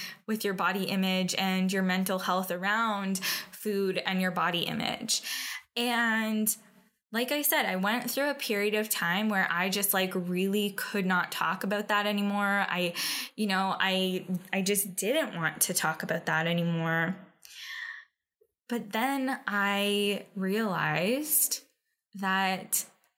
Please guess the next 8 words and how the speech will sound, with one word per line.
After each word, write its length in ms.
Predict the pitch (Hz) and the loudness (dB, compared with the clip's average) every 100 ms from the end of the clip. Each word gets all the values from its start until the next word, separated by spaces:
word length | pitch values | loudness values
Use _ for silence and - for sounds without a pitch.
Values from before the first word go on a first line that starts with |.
| _ _ _ | _ _ _
there 160 | 214 233 | -2 0
is 280 | 269 226 - | 2 0 0
nothing 1000 | 185 185 196 226 - 262 262 262 262 262 - _ _ - | 0 2 2 0 -2 0 2 2 0 -2 -6 _ _ -2
else 360 | 185 190 196 208 | 0 2 0 0
in 140 | 214 | 2
this 260 | 220 220 - | 2 2 2
world 540 | 175 160 - - - - - - - _ | 2 2 0 -2 -4 -8 -8 -10 -12 _
that 480 | 196 185 180 165 | -2 0 0 -2